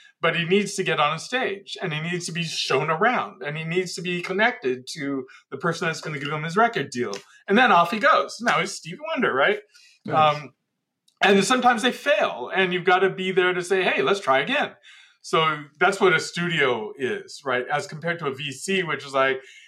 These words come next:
Speaker 1: "I'm gonna put money on a hundred bets. One of them's gonna pop. I kinda don't care about the rest. And then I'm just gonna keep doing that year after year," right?
Speaker 2: Right.
Speaker 1: Um, so you need to be a studio where people are like, "Oh, this is my place.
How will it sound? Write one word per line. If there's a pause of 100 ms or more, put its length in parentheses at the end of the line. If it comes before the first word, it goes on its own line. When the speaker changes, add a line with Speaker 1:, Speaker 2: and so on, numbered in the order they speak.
(300)
Speaker 1:
"I'm
gonna
put
money
on
a
hundred
bets.
One
of
them's
gonna
pop.
I
kinda
don't
care
about
the
rest.
And
then
I'm
just
gonna
keep
doing
that
year
after
year,"
right? (420)
Speaker 2:
Right.
Speaker 1:
Um,
so (440)
you
need
to
be
a
studio
where
people
are
like,
"Oh,
this
is
my
place.